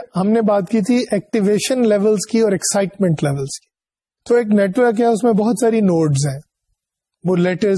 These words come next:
کی ہو سکتی ہیں، وہ ورڈز کی ہو سکتی ہیں، وہ کانسیپٹس کی ہو سکتی ہیں،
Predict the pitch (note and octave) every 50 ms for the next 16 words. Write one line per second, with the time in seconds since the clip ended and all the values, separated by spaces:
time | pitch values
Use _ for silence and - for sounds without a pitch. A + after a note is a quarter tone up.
0 | D#3+ - G3+ F#3+ F3+ E3+ D3+ F3+ E3 D3 - F#3 F3 F3 F3 E3+ E3+ E3 D#3 C#3
1 | D3 D#3+ F#3+ G3+ F#3+ D#3+ - - G#3 G3 F#3 F3 D3+ E3 E3+ D#3 - _ _ F3+
2 | E3+ E3+ E3+ E3+ E3+ E3+ E3+ E3 D3+ C#3 C3+ - - _ _ _ _ _ _ _
3 | _ _ _ _ _ _ _ _ _ _ _ _ _ _ _ _ _ _ _ _
4 | _ _ - G#3 G#3 G#3+ F#3+ - A#3 A3 G3 - - - - G#3 F#3 F3 D#3+ C#3
5 | E3 D#3 D3 - F#3+ F3 F3 F3 E3+ E3+ E3+